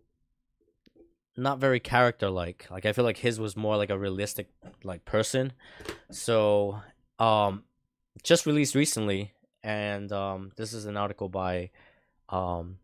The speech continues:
IndieWire. I read random, uh, article. And actually, the article that I actually read, I couldn't find,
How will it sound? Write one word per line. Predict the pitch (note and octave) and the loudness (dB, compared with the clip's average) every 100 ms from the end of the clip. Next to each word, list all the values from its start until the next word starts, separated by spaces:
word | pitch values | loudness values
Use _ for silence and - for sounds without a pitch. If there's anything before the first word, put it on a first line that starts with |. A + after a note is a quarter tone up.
| _ _ _ - | _ _ _ 2
IndieWire. | B2 B2 A#2+ A2 G2+ G#2 G#2+ F#2 F2 G#2 - _ _ _ _ _ _ _ - | 4 4 4 6 10 12 12 8 2 -4 -8 _ _ _ _ _ _ _ -6
I | G2 | 0
read | G2+ G2 | 2 2
random, | F#2 F2+ F2 E2+ | 4 2 0 -4
uh, | E2+ - - - - - - | -6 -6 -10 -16 -20 -20 -14
article. | - F2+ E2+ F2+ F2+ | -6 -6 -4 -6 -2
And | G2 | 2
actually, | G#2 - G#2 G2 - - | 2 4 2 2 -2 -4
the | - | 8
article | G#2+ G#2+ A2 | 10 10 8
that | G#2+ | 10
I | G2+ G2+ | 12 12
actually | G#2 - G#2+ F#2+ F#2 - | 12 10 6 6 4 4
read, | G2+ G2+ | 8 10
I | F#2+ | 8
couldn't | - F#2 E2+ | 2 -2 -2
find, | F#2+ F#2+ A2 | 0 0 0